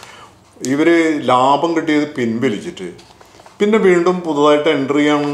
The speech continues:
ചെയ്യുന്നതെന്നാണ് നമുക്കത് മനസ്സിലാക്കേണ്ടത്. കൂട്ടത്തോടെ പിൻവലിക്കുമ്പോൾ അതാണത് എന്ന് മനസ്സിലാക്കേണ്ടത്. അതല്ലാതെ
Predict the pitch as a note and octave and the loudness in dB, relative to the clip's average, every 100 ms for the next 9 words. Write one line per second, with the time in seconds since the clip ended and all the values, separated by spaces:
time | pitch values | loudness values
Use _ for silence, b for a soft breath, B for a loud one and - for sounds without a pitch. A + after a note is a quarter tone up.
0 | D3 C3+ - B2 B2+ B2+ C3 C3 C3 B2 | -8 -10 -4 -2 0 -2 0 -2 -2 -4
1 | A#2+ C3+ C#3 C#3 C#3 B2 - B2+ F#2+ E2 | -4 -4 -4 -4 -4 -4 0 -2 -2 -6
2 | D2+ - - A2 A#2 A#2 A#2+ B2 A#2+ B2 | -12 -16 -12 -8 -6 -2 -2 -2 -4 -4
3 | B2 C3 C3+ C#3 C3 C#3 C#3 D3 D3+ D#3 | -6 -6 -2 -2 0 -2 -2 -4 -4 -4
4 | C3+ - B2+ F2+ D#2+ - G2+ G2+ G#2 A2 | -6 -2 -2 -2 -10 -12 -8 -6 -4 0
5 | A#2 | 0